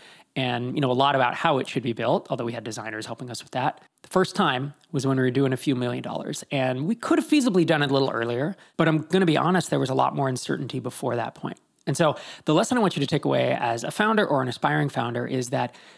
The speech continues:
the areas of uncertainty are going to be the ones that you don't wanna lean into. Your comfort zone is in areas of certainty because you know that you can do them.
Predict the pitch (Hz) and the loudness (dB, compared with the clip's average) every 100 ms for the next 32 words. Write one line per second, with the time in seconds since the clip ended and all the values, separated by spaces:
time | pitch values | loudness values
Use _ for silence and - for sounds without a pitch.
0 | _ - - 170 208 226 208 - 139 151 | _ -8 0 4 4 4 2 0 0 2
1 | 180 - 151 139 139 135 131 139 123 135 | 0 0 0 -2 -2 -2 0 -2 -2 2
2 | 160 202 160 175 151 135 135 120 131 127 | 2 2 0 0 2 0 -2 -2 -4 -4
3 | 151 117 156 170 - 151 143 127 120 120 | -4 0 2 2 0 0 0 -2 -6 -6
4 | 123 - 113 - - _ - 131 160 180 | -8 -8 -10 -10 -16 _ -6 2 2 2
5 | - 220 226 190 131 135 131 131 143 147 | 0 0 2 0 2 2 0 0 0 -2
6 | - 143 135 131 143 - 190 180 135 120 | -4 -2 0 0 -2 -2 -2 0 -2 0
7 | 160 139 131 202 214 220 214 180 165 185 | 0 0 2 2 4 4 4 2 0 2
8 | 165 156 156 143 123 - | 2 2 2 2 -2 -10